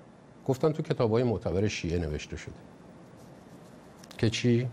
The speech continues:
که رمضان سال سیصد و نود و سه هجری قمری، یعنی هزار و صد سال پیش حدوداً اتفاق افتاده. بعد خود این داستان به این صورت که ما الان داریم می‌خونیم و می‌بینیم و می‌شنویم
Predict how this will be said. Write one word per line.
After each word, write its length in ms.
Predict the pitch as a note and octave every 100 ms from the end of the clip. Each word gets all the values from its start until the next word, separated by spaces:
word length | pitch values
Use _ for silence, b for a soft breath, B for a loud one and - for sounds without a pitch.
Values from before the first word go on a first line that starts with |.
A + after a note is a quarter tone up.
| B B B -
که 100 | -
رمضان 640 | G#2 G2+ F#2+ F#2+ G#2+ F2
سال 360 | C#2+ - G#2 F2
سیصد 400 | - F2+ - F2+
و 40 |
نود 300 | E2+ E2 D2+
و 40 | D2+
سه 200 | - C#3
هجری 560 | C#3+ A2+ F#2 - A#2+
قمری، 440 | B2+ F2+ D#2+ C#2+ E2
یعنی 280 | F2+ G#2+ A#2
هزار 240 | G#2+ A2
و 40 |
صد 200 | A2+ A#2
سال 240 | G2+ - F2
پیش 200 | D#2+ -
حدوداً 300 | C#2+ D2 F#2
اتفاق 600 | C3 A2+ G2+ - F2 D2+
افتاده. 360 | - - - - - - - - - - - - - - - - - - - - B B
بعد 180 | C#3+ D3
خود 320 | - - F3
این 220 | F3+ E3+
داستان 460 | D#3 B2 A2 - G#2+
به 80 | G#2
این 120 | C3
صورت 280 | - C#3 -
که 100 | D3
ما 240 | D#3+ F3
الان 220 | C3 G2+
داریم 200 | F#2 F#2+
می‌خونیم 640 | F#2+ G2+ - G#2+ G#2+ G2 E2+ B B B G#2+
و 120 | G#2
می‌بینیم 600 | G#2+ G#2+ F#2 G#2 G#2+ G2+
و 100 | G2
می‌شنویم 680 | G2+ G2 - A2 C3 G#2